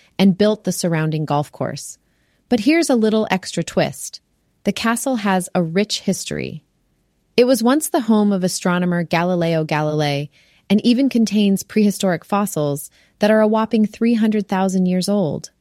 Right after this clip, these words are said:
Let's shift our focus to Europe's Ryder Cup captain, Luke Donald. He's quite adamant about not following in Thomas Bjorn's footsteps if Europe wins.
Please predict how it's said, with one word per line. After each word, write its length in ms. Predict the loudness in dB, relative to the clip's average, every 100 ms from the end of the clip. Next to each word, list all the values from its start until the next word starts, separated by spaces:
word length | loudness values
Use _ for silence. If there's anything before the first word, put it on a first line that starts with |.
| _ _ _ _ _ _ _ 0
Let's 200 | 0 0
shift 260 | 0 0
our 140 | 0 -2
focus 420 | 0 0 0 -4
to 120 | 0
Europe's 480 | 2 2 2 -2 -2
Ryder 240 | 0 0 0
Cup 240 | -4 -6
captain, 560 | -6 -6 -6 -6 -6 -12 _ _
Luke 280 | 0 0 0
Donald. 540 | -2 -2 -2 -6 -10 -16 _ _ _ _ _ _
He's 240 | 0 0
quite 420 | 0 -4 -2 -2 -2
adamant 460 | 0 2 0 -2 -4
about 300 | 0 0 2
not 260 | 0 0
following 480 | -2 0 0 0 0
in 120 | -2
Thomas 340 | -4 -4 -4 -4
Bjorn's 340 | -4 -2 -2
footsteps 560 | -4 -6 -4 -6 -6 -8
if 180 | -6 -2
Europe 280 | -2 -2
wins. 520 | -2 -2 -2 -8 -14